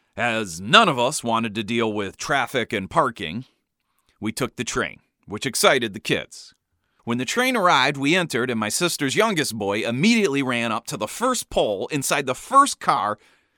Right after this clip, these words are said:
stuck his tongue out, and licked that metal pole from top to bottom on a Chicago public train that runs twenty-four hours a day. I've been at sporting events where a grotesque injury happened and the crowd groaned.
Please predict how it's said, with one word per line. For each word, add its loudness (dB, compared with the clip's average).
stuck 0
his -2
tongue 6
out, -2
and 0
licked 2
that 4
metal 4
pole 2
from 0
top 2
to -4
bottom 2
on 2
a 0
Chicago 2
public 0
train -2
that 4
runs 0
twenty-four 0
hours 2
a -2
day. -4
I've 2
been 6
at -2
sporting 2
events -4
where 0
a -6
grotesque 0
injury -2
happened -8
and -2
the -2
crowd 0
groaned. -8